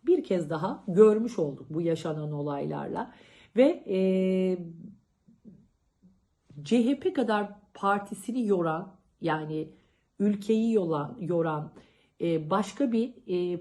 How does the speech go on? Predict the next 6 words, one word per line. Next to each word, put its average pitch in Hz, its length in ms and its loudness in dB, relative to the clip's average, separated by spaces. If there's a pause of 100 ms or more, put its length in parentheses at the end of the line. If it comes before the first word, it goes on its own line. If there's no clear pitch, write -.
parti 202 440 -2
de 233 60 6
yok 202 380 2
bu 165 120 -2
ülkede 151 400 -4
gerçekten. 151 800 -4